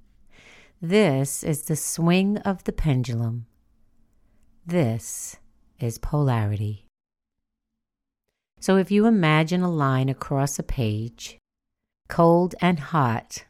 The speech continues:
are both on the same line of temperature. Cold is to the far left, while hot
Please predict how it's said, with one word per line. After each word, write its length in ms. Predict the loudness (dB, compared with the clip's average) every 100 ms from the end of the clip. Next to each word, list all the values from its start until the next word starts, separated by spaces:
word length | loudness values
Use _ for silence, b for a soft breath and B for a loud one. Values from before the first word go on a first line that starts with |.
| _ _ _ _ -4
are 220 | -2 -4 _
both 420 | 2 2 0 -2
on 140 | -2 -2
the 80 |
same 400 | -2 -2 0 0
line 460 | 0 -2 -2 -2 -4 -8 -8
of 180 | -8
temperature. 720 | -4 -4 -2 -4 -8 -8 -10 -12 _ _ _ _ _ _ _ _ _ _ b b b
Cold 400 | -4 4 6 6
is 100 | 2
to 140 | -4 -4
the 120 | -4
far 360 | -2 -2 0 0
left, 760 | 0 0 -2 -2 -8 -20 -20 -20 _ _ _ _
while 420 | -4 0 0 0 -2
hot 500 | 0 2 2 0